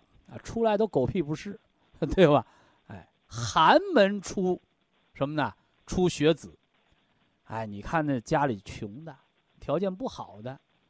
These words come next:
你看都考北大清华去了，是不是？什么意思啊？哎，这才有社会的平衡。啊，富不过三，是吧？那有钱的、有能耐的，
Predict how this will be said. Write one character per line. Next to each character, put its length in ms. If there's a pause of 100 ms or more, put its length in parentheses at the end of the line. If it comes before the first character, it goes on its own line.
你 140
看 100
都 220
考 240
北 240
大 180
清 260
华 220
去 140
了， 60 (1600)
是 120
不 140
是？ 240
什 160
么 80
意 160
思 160
啊？ 140 (1120)
哎， 240 (100)
这 280
才 160
有 100
社 240
会 160
的 80
平 260
衡。 200 (1120)
啊， 280
富 320
不 160
过 220
三， 260 (880)
是 60
吧？ 180
那 80
有 180
钱 360
的、 120
有 140
能 240
耐 140
的， 160